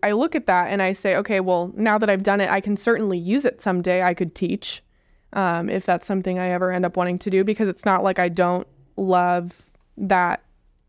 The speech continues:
you know, area of education still. I, I still love the material. I love learning about it, and I s-,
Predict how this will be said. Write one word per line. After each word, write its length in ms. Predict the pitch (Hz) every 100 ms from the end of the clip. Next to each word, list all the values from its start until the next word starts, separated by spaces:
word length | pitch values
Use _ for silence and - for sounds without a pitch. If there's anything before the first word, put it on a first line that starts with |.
| -
you 100 | 202
know, 200 | 185 180 -
area 380 | 190 190 185 180
of 200 | 175 170
education 600 | 180 165 220 302 214 180
still. 300 | - 185 175
I, 180 | 175 180 -
I 80 |
still 380 | 190 - 208 190
love 260 | 185 190 185
the 80 | 170
material. 600 | 170 - 220 226 226 226
I 140 | 190
love 460 | 185 180 180 175 - _ _ _ 165
learning 300 | 175 185 214
about 240 | 233 247
it, 160 | 277 202
and 80 | 190
I 60 |
s-, 200 | 180 -